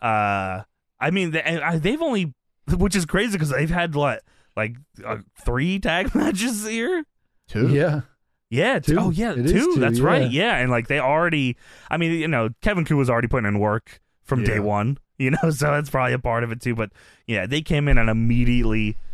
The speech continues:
Speaker 1: fucking fit into the mold. Uh, I feel like Violence is Forever is a tag team that was made to wrestle here.
Speaker 3: Yeah.
Speaker 2: Uh, we have Meltman and Miles.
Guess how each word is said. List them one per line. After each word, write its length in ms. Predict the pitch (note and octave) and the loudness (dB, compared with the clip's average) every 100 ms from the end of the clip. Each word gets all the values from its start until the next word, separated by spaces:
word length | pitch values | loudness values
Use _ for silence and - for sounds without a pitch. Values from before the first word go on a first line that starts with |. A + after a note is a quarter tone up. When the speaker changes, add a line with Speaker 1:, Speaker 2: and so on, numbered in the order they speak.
| - - | -8 -10
Speaker 1:
fucking 360 | - A#2 A2+ G#2+ | -4 -4 -4 -4
fit 180 | B2 G#2+ | -4 -4
into 200 | G#2 G#2+ | -4 -2
the 100 | G2+ | 0
mold. 440 | G2 G2 G2+ G2 | 0 0 -2 -4
Uh, 40 | |
I 220 | G#2+ G#2+ A#2+ | -4 -2 0
feel 140 | C#3+ | 0
like 80 | A2 | 0
Violence 280 | A2+ A2+ G#2+ | 0 0 -2
is 120 | F#2+ | -2
Forever 240 | G#2+ G#2 | -2 0
is 80 | G2+ | -2
a 60 | F#2+ | -2
tag 240 | G#2 G2 | -4 -4
team 100 | G#2 | -4
that 80 | G2 | -4
was 120 | F2+ F#2 | -4 -4
made 340 | F#2+ G2 F#2 | -4 -4 -6
to 80 | F#2+ | -6
wrestle 360 | F2+ F2+ - F2+ | -6 -8 -8 -10
here. 400 | E2+ F2 A#2 - _ _ _ _ | -10 -10 -12 -14 _ _ _ _
Speaker 3:
Yeah. 420 | A#2 G#2+ E3+ B2+ B2+ | -2 0 2 2 4
Speaker 2:
Uh, 40 | |
we 80 | C#3+ | 2
have 120 | D3+ | 2
Meltman 640 | C#3+ C#3+ F#3 A#3 G#3+ A#3+ B3 | 4 4 4 2 2 2 2
and 100 | G#3+ | 4
Miles. 760 | F3 A3+ A#3+ G#2 E2+ - - | 4 4 2 0 -4 -16 -20